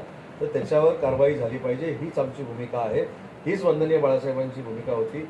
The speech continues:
परंतु रोज दोन समाजामध्ये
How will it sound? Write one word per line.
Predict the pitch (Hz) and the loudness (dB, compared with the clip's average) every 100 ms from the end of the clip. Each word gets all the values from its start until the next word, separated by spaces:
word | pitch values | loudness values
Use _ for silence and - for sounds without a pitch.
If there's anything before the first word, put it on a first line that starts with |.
| - - - - | -12 -16 -12 0
परंतु | 143 147 151 175 180 - 113 | 0 0 -4 -6 -6 -8 -2
रोज | 131 180 - - - - - - - - - - - | 4 4 2 -6 -14 -18 -14 -12 -10 -10 -12 -10 0
दोन | 160 190 | 2 2
समाजामध्ये | 175 151 147 143 139 143 | 0 2 4 4 2 -2